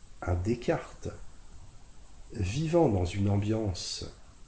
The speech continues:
saturée de certaines convictions,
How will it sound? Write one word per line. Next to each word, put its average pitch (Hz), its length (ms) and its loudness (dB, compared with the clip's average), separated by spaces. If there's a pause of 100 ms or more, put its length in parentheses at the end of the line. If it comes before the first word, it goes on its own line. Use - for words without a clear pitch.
(420)
saturée 135 840 2
de 90 120 -2
certaines 76 580 -6
convictions, 104 680 -4